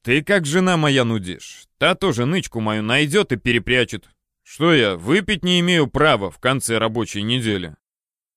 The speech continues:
«Кстати, этого здорового ведь Сипычем называли?» «И что? Это мой старый знакомый по школе милиции».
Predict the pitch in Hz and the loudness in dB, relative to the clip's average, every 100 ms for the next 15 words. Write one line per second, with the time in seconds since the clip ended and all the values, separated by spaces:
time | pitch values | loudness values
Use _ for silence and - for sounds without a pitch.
0 | _ - - 185 117 - 67 - _ _ | _ -8 0 0 0 -4 -16 -20 _ _
1 | _ - 147 190 185 156 165 208 170 127 | _ -4 -2 2 2 2 2 4 4 4
2 | 127 135 127 - - 233 233 151 135 113 | 2 2 -2 -4 -4 -2 -2 -2 -2 -2
3 | 110 104 95 90 78 _ _ _ _ - | -2 -2 -2 -6 -12 _ _ _ _ -10
4 | 101 92 - 107 113 117 _ 117 123 117 | -8 -8 -4 -4 -4 -8 _ -6 -4 -2
5 | 120 - 135 123 107 117 - 110 120 147 | -2 0 0 0 0 -2 -2 -2 -2 -2
6 | 139 - 113 110 110 104 104 - 107 95 | -2 -2 -2 0 -2 -2 -6 -6 -8 -10